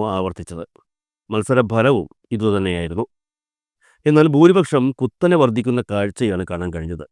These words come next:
പത്തൊൻപതിനായിരത്തി മൂന്ന് വോട്ടുകളുടെ ഭൂരിപക്ഷത്തിലാണ് രണ്ടായിരത്തി ഇരുപത്തിയൊന്നിൽ വീണ ജോർജ് ആറന്മുള മണ്ഡലത്തിൽ വിജയിച്ചത്.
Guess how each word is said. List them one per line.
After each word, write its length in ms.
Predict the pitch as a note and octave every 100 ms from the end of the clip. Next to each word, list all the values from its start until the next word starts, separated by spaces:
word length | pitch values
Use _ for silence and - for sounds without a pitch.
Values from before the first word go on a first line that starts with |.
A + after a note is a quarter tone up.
| _ _ _ _ _ _ _ B2+
പത്തൊൻപതിനായിരത്തി 760 | A#2 D3 C#3+ D3+ D3 C#3+ D3
മൂന്ന് 380 | C3+ B2+ C3 D3+
വോട്ടുകളുടെ 500 | C#3+ B2 B2 A#2+ A#2+
ഭൂരിപക്ഷത്തിലാണ് 840 | G2+ G#2 A2 A#2+ - B2+ A2 G2 G#2+
രണ്ടായിരത്തി 420 | G#2 A2 G#2+ A2
ഇരുപത്തിയൊന്നിൽ 560 | G#2 G#2 G2+ G#2 F#2+ F#2+
വീണ 260 | F#2+ G2+ A2
ജോർജ് 360 | G#2 F#2 F2+ F#2 -
ആറന്മുള 460 | G#2 G#2+ A2+ A2+ A2+
മണ്ഡലത്തിൽ 520 | G2 F#2 G#2 G#2 G2
വിജയിച്ചത്. 480 | F2 E2+ E2 D#2